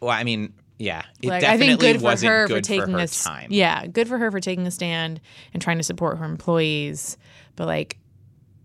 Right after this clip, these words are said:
Speaker 2: if in twenty twenty hindsight, would she necessarily do that again?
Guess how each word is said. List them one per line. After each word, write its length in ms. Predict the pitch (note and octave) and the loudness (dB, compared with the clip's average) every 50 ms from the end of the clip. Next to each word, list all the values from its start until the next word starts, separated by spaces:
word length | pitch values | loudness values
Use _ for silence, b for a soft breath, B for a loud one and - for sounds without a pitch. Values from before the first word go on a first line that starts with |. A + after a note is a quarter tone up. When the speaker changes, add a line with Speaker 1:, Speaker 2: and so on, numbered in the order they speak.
| _ _ _ _ _ - - - - _ - - | _ _ _ _ _ -20 -20 -20 -20 _ -12 -8
Speaker 2:
if 180 | - - E3+ - _ _ - | -6 -6 -6 -8 _ _ -2
in 140 | G3 G3 F#3 | 0 0 2
twenty 280 | - - F#3+ F3+ E3+ | 2 2 2 2 0
twenty 240 | F3 - - E3+ E3+ | -2 -4 -4 -4 -4
hindsight, 540 | D3+ E3 D#3 D#3 D#3+ D#3 - D3 D3+ D#3 - | -4 -4 -4 -6 -6 -4 -4 -4 -4 -4 -6
would 240 | E3 D3+ D#3 D3+ C#3+ | -6 -6 -6 -6 -6
she 120 | - D#3+ | -8 -8
necessarily 680 | D3+ C#3+ C#3 C#3+ - - - - C3+ C3 C3+ C3+ C3 C#3+ D3 - | -8 -8 -10 -10 -10 -10 -10 -10 -8 -8 -8 -8 -10 -12 -12 -12
do 140 | - - E2+ | -12 -12 -12
that 160 | - - - | -10 -12 -12
again? 640 | - - - - - - D2+ - - - E3+ E3+ | -12 -14 -14 -14 -14 -14 -14 -14 -12 -12 -12 -14